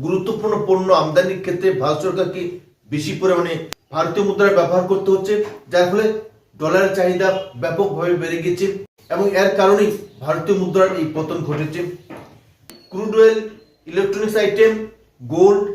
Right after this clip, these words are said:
এবং অন্যান্য কিছু জিনিসপত্র রয়েছে, যা আমদানি করতে গিয়ে বেশি পরিমাণে অর্থ বিনিয়োগ করতে হচ্ছে, যার ফলশ্রুতিতেই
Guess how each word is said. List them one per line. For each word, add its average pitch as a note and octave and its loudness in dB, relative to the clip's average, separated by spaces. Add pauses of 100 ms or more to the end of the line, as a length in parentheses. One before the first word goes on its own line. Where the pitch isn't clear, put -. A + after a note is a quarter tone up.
(380)
এবং F#3 -4 (120)
অন্যান্য G3+ 0 (120)
কিছু G3+ -6 (120)
জিনিসপত্র F#3 -6
রয়েছে, F#3+ 4 (640)
যা F3+ 6
আমদানি F#3 0
করতে - 2
গিয়ে G#3+ -2 (340)
বেশি - -4
পরিমাণে G3 2
অর্থ D3 -4 (140)
বিনিয়োগ D3 -2
করতে - -6
হচ্ছে, C#3 -6 (480)
যার D3+ 2
ফলশ্রুতিতেই F#3+ -6